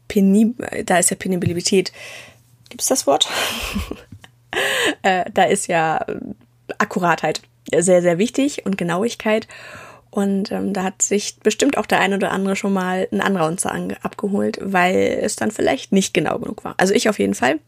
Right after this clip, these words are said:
Ich bin da eher so, „Ja, ja, passt schon.“ <laughs> Ähm, also deswegen, ich sollte niemals in die Buchhaltung gehen. Ich glaube, das wäre der Untergang jedes Unternehmens. Dafür, äh, bin ich dann eher auf der kreativ-visionären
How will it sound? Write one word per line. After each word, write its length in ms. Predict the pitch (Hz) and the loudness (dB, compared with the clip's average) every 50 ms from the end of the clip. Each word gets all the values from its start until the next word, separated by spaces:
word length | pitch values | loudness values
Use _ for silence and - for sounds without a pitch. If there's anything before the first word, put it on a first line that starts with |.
| _ - - | _ -8 -8
Ich 160 | 240 - - | -8 -6 -2
bin 140 | - 208 202 | 0 2 2
da 100 | 202 202 | 2 2
eher 380 | - - 196 196 196 196 190 | 2 4 4 4 4 4 2
so, 360 | 190 196 185 196 196 208 208 214 - - - - - - - - | 2 2 2 2 2 2 0 -2 -6 -10 -10 -12 -12 -12 -8 2
„Ja, 160 | - 254 254 | 4 4 6
ja, 180 | 214 185 190 190 | 6 6 4 2
passt 260 | - - 214 247 - | 2 -2 -2 0 0
schon.“ 280 | - - 294 294 330 339 - - 220 214 202 180 170 | 0 2 4 4 4 4 2 2 0 0 -2 -2 0
<laughs> 380 | 208 208 190 - - _ _ - _ _ _ _ - - - - _ - - - - - 480 - - - - | 0 0 0 -2 -6 _ _ -20 _ _ _ _ -20 -20 -20 -20 _ -8 -6 -4 -4 -4 -6 -8 -10 -10 -2
Ähm, 240 | - - 180 170 165 - | 2 4 4 4 4 2
also 180 | 185 190 202 | 0 0 0
deswegen, 300 | 170 180 - - 185 170 | 0 -2 0 2 0 0
ich 100 | 180 190 | 0 0
sollte 220 | - 170 175 190 175 | 0 0 2 2 0
niemals 300 | 175 180 180 180 180 - | 0 0 0 -2 -2 -2
in 80 | - | -2
die 40 | 170 | -2
Buchhaltung 480 | 170 185 185 - 185 180 - - 185 - | -2 -2 -2 -2 -2 -2 -2 -2 -4 0
gehen. 180 | - - - | 0 0 0
Ich 120 | - - - | 0 -4 -4
glaube, 240 | - - - - | -2 -2 0 0
das 160 | - - - - | 0 -2 0 0
wäre 320 | 139 147 151 156 165 - | 0 0 2 0 -2 0
der 200 | 170 180 190 - | 0 -2 -2 0
Untergang 460 | - 180 - 180 165 - - 170 185 - | -2 -2 -2 -4 -4 -4 -6 -6 -6 -2
jedes 260 | - 170 175 - - | -2 0 0 0 -2
Unternehmens. 760 | - - 160 - - - 180 170 170 185 214 277 311 - - - - - - - - - - - - - | -2 -10 -12 -10 -6 -4 -2 0 2 4 4 4 4 2 0 -2 -6 -12 -10 -10 -10 -8 -8 -10 -10 -8
Dafür, 520 | - 233 202 - 208 208 208 208 202 - | -8 -8 -4 0 2 2 4 4 2 2
äh, 200 | - 196 202 196 | 2 2 2 2
bin 240 | 190 190 180 208 214 | 0 2 2 4 4
ich 120 | 220 220 | 4 2
dann 160 | - 208 196 - | 2 0 -2 0
eher 280 | - 196 185 180 165 | 0 0 2 2 0
auf 100 | 165 - | -2 -2
der 120 | - - - | -4 -6 -6
kreativ-visionären 1200 | - - 196 185 180 180 185 - - 202 190 - 170 175 175 170 165 160 160 - - 170 185 - | -4 -2 -2 0 0 -2 -4 -4 -6 -4 -4 -2 -4 -4 -4 -4 -4 -4 -6 -6 -6 -6 -6 -8